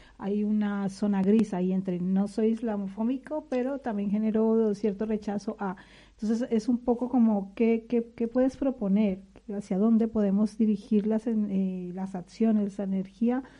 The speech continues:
tanto para, desde la propuesta, para los occidentales, para los españoles, pero también en un ejercicio de que esto es un lado y lado, también, ¿qué puedes proponer para que la cultura o la gente de estas culturas puedan sentirse también más incluidos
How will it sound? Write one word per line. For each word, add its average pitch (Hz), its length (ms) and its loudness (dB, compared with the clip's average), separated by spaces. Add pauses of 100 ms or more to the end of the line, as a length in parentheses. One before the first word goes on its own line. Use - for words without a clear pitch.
(640)
tanto 220 460 0
para, 190 920 -4
desde 190 400 -8
la 185 120 -10
propuesta, 196 520 -6
para 185 280 -6
los 190 160 0
occidentales, 190 920 -2
para 190 180 -6
los 190 160 -4
españoles, 202 600 -2 (460)
pero 226 200 2
también 220 520 2
en 262 180 2
un 220 120 2
ejercicio 233 720 -2
de 196 180 -4
que 202 200 -2
esto 233 320 -2
es 233 240 -2
un 226 680 -2
lado 220 220 -2
y 240 80 2
lado, 226 380 -2 (320)
también, 208 420 0
¿qué 196 140 -6
puedes 220 260 -6
proponer 214 460 -6
para 214 320 -8
que 196 120 -8
la 202 120 -8
cultura 208 720 -4
o 196 40 -4
la 190 120 -4
gente 214 400 -4
de 196 80 -4
estas 208 260 -10
culturas 240 500 -2
puedan 220 260 -6
sentirse 240 460 -2
también 196 280 -4
más 185 180 -6
incluidos 180 760 -4